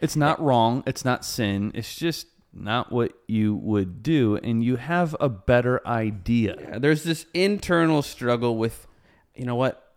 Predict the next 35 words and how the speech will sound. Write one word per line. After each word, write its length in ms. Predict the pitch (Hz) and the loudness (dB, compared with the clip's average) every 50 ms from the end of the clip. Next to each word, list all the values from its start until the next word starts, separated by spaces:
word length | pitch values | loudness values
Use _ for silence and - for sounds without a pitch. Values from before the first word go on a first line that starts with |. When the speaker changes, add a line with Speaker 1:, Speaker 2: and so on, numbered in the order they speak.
| _ _ - | _ _ -18
Speaker 2:
I 120 | - 131 | -16 -12
wanna 300 | 113 120 123 131 135 127 | -8 -6 -4 -4 -2 -2
lead, 380 | 120 117 120 120 120 123 120 - | -2 -2 -2 -2 -2 -4 -4 -6
but 140 | 92 92 | -8 -10
I 80 | 104 110 | -8 -10
feel 380 | - - - - 131 139 147 143 | -12 -10 -4 0 2 4 4 4
like 180 | 135 123 113 117 | 4 2 2 0
I'm 120 | 113 113 | -2 -4
just 240 | 117 127 - - - | -6 -8 -10 -8 -4
being 220 | 120 113 110 104 | -4 -4 -4 -4
held 380 | 104 113 110 98 90 98 - - | -6 -6 -6 -6 -6 -10 -8 -6
back. 380 | 95 87 82 - - - - - - | -6 -6 -6 -8 -10 -14 -14 -12 -10
Speaker 1:
Yeah. 160 | - - - - - _ _ - - _ _ | -10 -10 -10 -12 -16 _ _ -20 -20 _ _
How 200 | - 170 202 277 | 0 2 2 2
do 80 | 359 440 453 | 2 2 2
you 140 | 403 285 | 2 2
lead 680 | 165 131 120 123 123 117 110 107 107 104 113 123 127 - _ _ _ _ _ _ _ | 2 2 2 2 2 0 0 0 -2 -2 -2 -4 -6 -8 _ _ _ _ _ _ _
when 180 | - 117 127 135 | -2 -2 0 0
you're 100 | 135 135 | 0 0
not 200 | 135 139 127 110 | 0 -2 -2 -4
in 80 | 139 | -6
charge? 560 | 131 - 175 175 156 117 95 - - - - - - _ _ _ _ _ _ _ _ _ _ _ _ - _ | -4 -2 -2 -2 -2 -2 -4 -6 -10 -18 -20 -20 -20 _ _ _ _ _ _ _ _ _ _ _ _ -16 _
Because 280 | - 87 - 120 117 110 | -12 -4 -2 -2 -2 0
you 80 | 101 | -4
should. 420 | 90 - - 156 196 196 160 175 - - _ _ _ _ _ _ _ _ _ _ _ | -6 -4 -4 -2 -2 -2 -2 -4 -8 -12 _ _ _ _ _ _ _ _ _ _ _
Leadership 600 | - 113 190 226 254 254 - - 247 240 - - - - _ _ | 2 4 4 6 6 4 4 2 0 0 -2 -4 -8 -10 _ _
is 160 | 165 165 156 | 0 0 0
influence. 500 | 107 156 147 123 - 120 110 98 92 - | 0 -2 -2 -2 -2 -2 -4 -2 -2 0
As 320 | 117 110 107 104 - - - _ _ _ _ _ | 0 2 2 0 -2 -8 -14 _ _ _ _ _
John 220 | - - 120 123 123 | -2 0 0 2 2
Maxwell 300 | 120 117 117 - 120 110 | 2 0 -2 -2 -6 -8
says, 260 | - 120 107 90 - | -6 -6 -6 -4 -2
"Leadership 440 | 110 120 123 143 135 - 180 165 190 | -2 0 0 -2 -2 -2 -4 -4 -4
is 100 | 170 143 | -2 -2
influence, 640 | 135 123 - 131 131 127 131 131 127 - - - | -4 -4 -4 -4 -2 -2 -2 -4 -4 -8 -12 -16